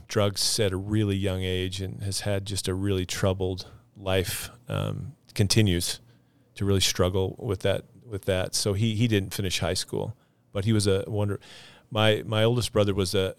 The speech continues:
probably the best baseball player of the three of us. I was probably the best basketball player. My little brother, uh, played college football. He, he ended up going to, to play college football, and he was a phenomenal athlete. Um, yeah, we did all the sports, football, baseball, basketball, tennis, track.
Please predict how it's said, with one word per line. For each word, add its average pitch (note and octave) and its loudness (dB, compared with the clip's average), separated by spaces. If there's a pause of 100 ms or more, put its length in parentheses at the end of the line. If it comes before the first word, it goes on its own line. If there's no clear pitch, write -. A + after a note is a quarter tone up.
probably A#2 4
the G2+ 0
best G2 2
baseball G#2 6
player G2+ 2
of F#2+ 0
the F#2+ -4
three G2 -2
of F#2+ 0
us. F#2+ 0
I G2+ 0
was G#2 2
probably G#2 4
the G2 0
best F#2+ 0
basketball G2 0
player. G2 0
My F#2 -4
little F#2+ -2
brother, F#2 -2
uh, G2 -8
played F2+ -4
college F2+ -4
football. F2+ -4 (180)
He, A2+ 0
he A#2 4
ended G2 4
up F#2+ 0
going G2 0
to, G2 -2 (680)
to - -12
play G2+ 4
college F2+ 0
football, F#2 -2
and F2+ -2
he G2+ 0
was G2 0
a - -2
phenomenal F#2 0
athlete. F#2 -4 (460)
Um, F2 -4 (600)
yeah, A#2 4
we A2+ 4
did C3+ 6
all B2 6
the A2+ 0
sports, - 0 (100)
football, B2+ 4
baseball, G2+ 2
basketball, F#2+ -2
tennis, F#2+ -6
track. F2+ -6